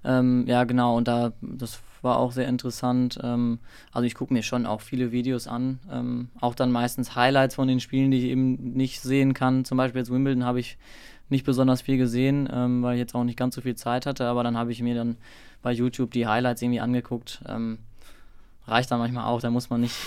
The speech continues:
Speaker 2: zwei, drei Stunden lang gucken, dann guckt man sich die, die spektakulären Ballwechsel an, ist manchmal auch ganz interessant.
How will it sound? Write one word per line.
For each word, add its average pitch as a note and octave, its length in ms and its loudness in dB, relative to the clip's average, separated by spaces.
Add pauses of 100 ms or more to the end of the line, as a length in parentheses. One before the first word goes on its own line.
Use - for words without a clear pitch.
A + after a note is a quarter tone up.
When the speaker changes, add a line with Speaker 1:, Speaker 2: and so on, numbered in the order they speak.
(120)
Speaker 2:
zwei, B2+ 260 2
drei B2+ 220 4
Stunden C#3 280 2
lang C3+ 180 6
gucken, C#3+ 260 0
dann B2 320 2
guckt B2 220 -4
man C3 120 6
sich A#2+ 120 0
die, C3 260 4
die A#2+ 360 2
spektakulären B2 680 0
Ballwechsel B2+ 420 0
an, A#2+ 120 -2
ist A#2+ 100 -2
manchmal A#2+ 320 -2
auch - 140 -8 (460)
ganz A#2+ 200 0
interessant. A2+ 540 -8